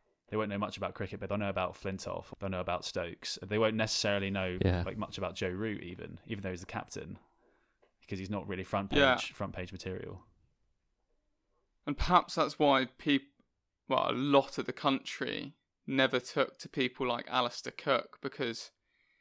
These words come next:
Speaker 3: you know, Cook, public school boy, went to Bedford. He's almost deemed as, as the elite.
Speaker 1: Yeah.
Speaker 3: Um,
Speaker 1: And, and Cook is profoundly quite uninteresting to, you know, the
Speaker 3: Yeah.
Speaker 1: salacious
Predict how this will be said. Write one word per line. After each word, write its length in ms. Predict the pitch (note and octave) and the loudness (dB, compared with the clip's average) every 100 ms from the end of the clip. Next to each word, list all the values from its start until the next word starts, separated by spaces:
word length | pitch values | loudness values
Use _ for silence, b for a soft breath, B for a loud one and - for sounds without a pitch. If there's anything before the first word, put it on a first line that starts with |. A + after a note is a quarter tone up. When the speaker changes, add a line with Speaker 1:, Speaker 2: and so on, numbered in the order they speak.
| _ _ _ - | _ _ _ -6
Speaker 3:
you 80 | |
know, 60 | A#2 - | -6 -6
Cook, 420 | - C3 - - _ | 2 2 2 -12 _
public 380 | - C3+ C3+ - | 0 2 2 -2
school 360 | - - B2 B2 | -4 -2 0 0
boy, 300 | B2 B2 A#2+ | 2 2 2
went 240 | B2 A#2 | 2 0
to 100 | - | -6
Bedford. 760 | - A#2+ A#2 - B2+ A2+ A2+ - - _ _ _ | -2 0 0 -2 0 0 0 -6 -16 _ _ _
He's 140 | - C#3+ | -2 2
almost 440 | F3+ E3+ D#3+ - | 4 6 4 6
deemed 400 | D#3 D3+ C#3+ C3+ | 8 8 8 4
as, 200 | B2+ - - | 2 -2 -4
as 200 | A2+ B2 | -6 -4
the 180 | - B2 | 2 4
elite. 500 | A#2+ B2+ A#2+ - - | 6 4 0 -6 -4
Speaker 1:
Yeah. 200 | C3+ A#2 - - | -2 -2 -6 -2
Speaker 3:
Um, 480 | A2+ A2+ A#2 A#2 B2+ | 0 2 0 0 0
Speaker 1:
And, 120 | B2 | 2
and 140 | C3 | 0
Cook 200 | A#2+ D3+ | 2 2
is 100 | A#2+ | 2
profoundly 460 | - A2 B2 A#2 G2+ | 0 0 2 2 -2
quite 260 | - A2 G#2 | 0 2 2
uninteresting 800 | G#2 G2+ G#2 - E2 - F#2 F#2+ - _ _ - | 2 2 0 -2 -4 -2 -4 -4 -14 _ _ -2
to, 140 | A2 | 0
you 400 | F#2+ F2+ G2 G2+ | 0 -2 -4 -4
know, 160 | F2+ F2+ | -4 -4
the 80 | |
Speaker 3:
Yeah. 60 | F#2 - | -8 -6
Speaker 1:
salacious 800 | A2 - B2 G#2 - F#2 - | -2 2 4 2 0 -4 -4